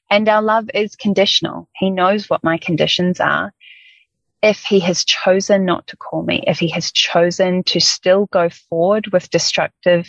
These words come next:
behaviors that would ruin our relationship when he knows he has support around him,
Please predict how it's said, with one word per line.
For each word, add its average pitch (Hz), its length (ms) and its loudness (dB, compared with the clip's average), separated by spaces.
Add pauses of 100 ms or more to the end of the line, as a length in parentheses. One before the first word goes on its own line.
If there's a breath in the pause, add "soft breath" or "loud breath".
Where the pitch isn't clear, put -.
(140)
behaviors 185 920 -2 (200)
that 160 140 4
would 165 200 0
ruin 180 420 0
our 175 160 -2
relationship 165 680 -2
when 170 120 2
he 170 140 0
knows 170 480 0
he 175 160 -4
has 160 240 -4
support 165 400 -2
around 175 300 2
him, 269 200 0